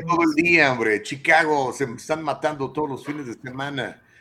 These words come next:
Speaker 1: O sea,
Speaker 2: Y
Speaker 1: tenemos
Speaker 2: son
Speaker 1: ciudades
Speaker 2: eventos aislados, ¿no? Que se presentan.
Speaker 1: No, pero digamos,
Speaker 2: Entonces
Speaker 1: vamos a, a eso a comparar, digamos,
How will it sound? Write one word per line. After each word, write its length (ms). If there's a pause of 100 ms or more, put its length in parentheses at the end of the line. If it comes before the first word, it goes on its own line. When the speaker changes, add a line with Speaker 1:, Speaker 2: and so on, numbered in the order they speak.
Speaker 1:
O 100
sea, 180
Speaker 2:
Y 60
Speaker 1:
tenemos 240
Speaker 2:
son 120
Speaker 1:
ciudades 200
Speaker 2:
eventos 300
aislados, 680
¿no? 260
Que 120
se 160
presentan. 640 (1040)
Speaker 1:
No, 120
pero 120
digamos, 180 (200)
Speaker 2:
Entonces 60
Speaker 1:
vamos 300
a, 220
a 60
eso 200
a 80
comparar, 380
digamos, 440